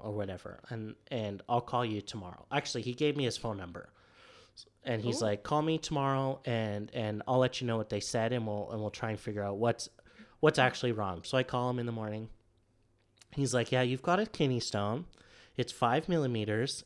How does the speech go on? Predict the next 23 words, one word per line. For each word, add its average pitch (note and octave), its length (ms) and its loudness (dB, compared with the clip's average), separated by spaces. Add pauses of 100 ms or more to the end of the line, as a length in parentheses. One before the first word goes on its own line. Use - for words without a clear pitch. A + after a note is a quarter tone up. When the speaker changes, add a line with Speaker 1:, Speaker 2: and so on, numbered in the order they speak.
Speaker 1:
and A#2 180 -2
it's, - 380 0
like, A#2 280 -4
blocking C3 600 0
your B2 340 0
hole A2+ 380 0
to B2+ 160 -8
your C#3+ 140 0
bladder," E3+ 440 0 (360)
Speaker 2:
<laughs> A#3 80 2 (880)
Speaker 1:
which C3 220 0
is B2+ 140 2
called A#2+ 260 2
the E3 180 -2
ureter. G2+ 380 0
I G#2+ 120 -4
Speaker 2:
The A#2+ 60 -2
Speaker 1:
now B2 180 2
know C3+ 220 2
that G2 180 -2
Speaker 2:
ureter. - 40 -6
Speaker 1:
now. F#2+ 200 -6
Speaker 2:
Yeah. C4 220 -6